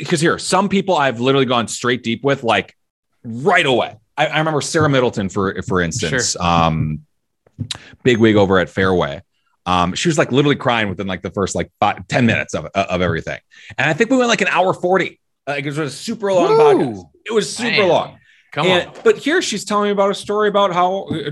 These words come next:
Speaker 1: her, she lost her daughter, like, to, like, like, her daughter died and, like, went through depression and, and,
Speaker 2: Yeah.
Speaker 1: and terrible things. And, like, and I dug a little bit, I kept on going deeper. I, I, I,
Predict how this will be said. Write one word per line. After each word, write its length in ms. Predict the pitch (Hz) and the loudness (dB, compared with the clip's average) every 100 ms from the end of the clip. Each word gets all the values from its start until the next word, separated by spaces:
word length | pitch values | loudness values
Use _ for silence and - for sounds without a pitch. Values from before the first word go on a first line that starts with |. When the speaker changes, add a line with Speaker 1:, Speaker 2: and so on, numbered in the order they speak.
| 143 | -6
Speaker 1:
her, 240 | 147 165 | -6 -6
she 160 | - 151 | -8 -2
lost 300 | 156 160 - | 2 0 0
her 80 | 180 | 0
daughter, 400 | 175 269 120 - _ - | 2 2 -2 -8 _ -4
like, 260 | 110 - | -4 -4
to, 160 | - 110 | -6 -2
like, 220 | 110 110 - - | 0 -2 -6 -6
like, 140 | 107 | -4
her 80 | 135 | 0
daughter 280 | 120 160 170 | 2 2 2
died 360 | 190 208 80 | 2 2 -2
and, 180 | 85 92 | -6 -6
like, 200 | 92 90 _ | -4 -6 _
went 240 | 92 117 120 | -4 -2 -2
through 420 | 139 143 139 - _ | 0 0 0 -4 _
depression 560 | - - 170 - 101 73 | -6 -2 0 0 -2 -2
and, 380 | 82 85 82 80 | -6 -6 -6 -4
and, 40 | |
Speaker 2:
Yeah. 220 | 98 98 | -2 0
Speaker 1:
and 160 | 87 98 | -2 -8
terrible 380 | 117 147 139 143 | -4 -2 0 0
things. 500 | 160 196 - - - - - - - | 0 0 0 -6 -8 -14 -20 -20 -8
And, 220 | 127 139 143 | -2 0 2
like, 280 | 131 - 127 | 2 0 -4
and 120 | 127 | -2
I 140 | 147 | -2
dug 240 | 160 185 180 | 2 2 2
a 20 | |
little 180 | 190 190 | 0 0
bit, 100 | 120 | -2
I 100 | 131 | -4
kept 220 | 160 190 | -6 -6
on 80 | 175 | -2
going 200 | 190 180 | -2 -2
deeper. 380 | 202 - 85 73 | -4 -4 -8 0
I, 160 | 139 147 | 2 2
I, 260 | 139 139 - | 0 -2 -4
I, 260 | 160 151 | 0 0